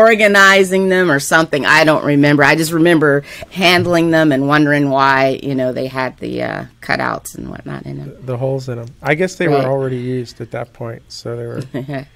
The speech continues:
Speaker 1: <laughs> Right.
Speaker 2: And then, so that's when you were, like, around seven years old.
Speaker 1: Right.
Speaker 2: Your,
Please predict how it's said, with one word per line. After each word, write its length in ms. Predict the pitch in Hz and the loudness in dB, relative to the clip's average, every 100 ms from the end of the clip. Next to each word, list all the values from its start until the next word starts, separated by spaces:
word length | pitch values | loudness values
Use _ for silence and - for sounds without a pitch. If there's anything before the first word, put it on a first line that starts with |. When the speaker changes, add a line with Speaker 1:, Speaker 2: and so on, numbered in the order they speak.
| _ | _
Speaker 1:
<laughs> 260 | - - - | -20 -8 0
Right. 320 | 143 127 - _ _ _ _ _ - | 0 0 -6 _ _ _ _ _ -4
Speaker 2:
And 100 | 165 | 2
then, 300 | 175 170 - _ _ _ _ _ _ - | 2 2 -4 _ _ _ _ _ _ -6
so 160 | 170 | 2
that's 240 | 170 202 214 | 4 4 2
when 120 | 208 | 0
you 80 | 175 | 2
were, 120 | 160 | 2
like, 260 | 147 135 131 - _ - | 2 -2 -6 -20 _ -4
around 260 | 139 135 | -2 -2
seven 340 | 131 151 143 143 | -2 -2 0 0
years 260 | 135 127 131 | -2 -2 -2
old. 360 | 127 123 120 - _ - - | -2 -4 -8 -18 _ -20 -8
Speaker 1:
Right. 380 | 151 139 131 - _ _ _ 156 | -2 0 -2 -8 _ _ _ 0
Speaker 2:
Your, 200 | 165 | 0